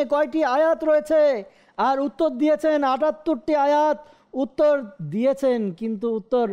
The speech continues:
সঠিক হয়েছে, দুই নাম্বার পেয়ে গেছেন। মাশাআল্লাহ। যাব পরবর্তী প্রশ্ন, তৃতীয় প্রশ্ন,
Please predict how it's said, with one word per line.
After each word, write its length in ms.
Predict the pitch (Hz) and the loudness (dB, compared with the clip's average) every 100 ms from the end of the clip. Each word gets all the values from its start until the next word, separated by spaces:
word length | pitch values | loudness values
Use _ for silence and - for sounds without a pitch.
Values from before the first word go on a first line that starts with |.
| 180 _ _ _ | -8 _ _ _
সঠিক 320 | - 320 370 359 | -2 0 2 2
হয়েছে, 240 | 339 349 330 302 | 2 4 2 2
দুই 100 | 415 427 | 0 2
নাম্বার 260 | 415 392 370 | 0 0 2
পেয়ে 160 | 370 359 | 2 2
গেছেন। 460 | 339 339 320 285 233 175 135 - _ _ _ _ _ _ _ | 2 2 2 4 0 -4 -10 -16 _ _ _ _ _ _ _
মাশাআল্লাহ। 800 | 185 247 294 - 294 285 285 302 285 247 226 | -4 -2 0 0 0 0 2 2 2 0 0
যাব 160 | 277 302 277 208 147 _ _ _ - | 0 2 2 0 -6 _ _ _ -2
পরবর্তী 400 | 262 277 285 294 233 | 0 0 0 -2 -2
প্রশ্ন, 220 | 269 294 254 220 | -2 0 -2 0
তৃতীয় 280 | 294 320 294 277 | -2 0 0 -2
প্রশ্ন, 220 | 247 | -2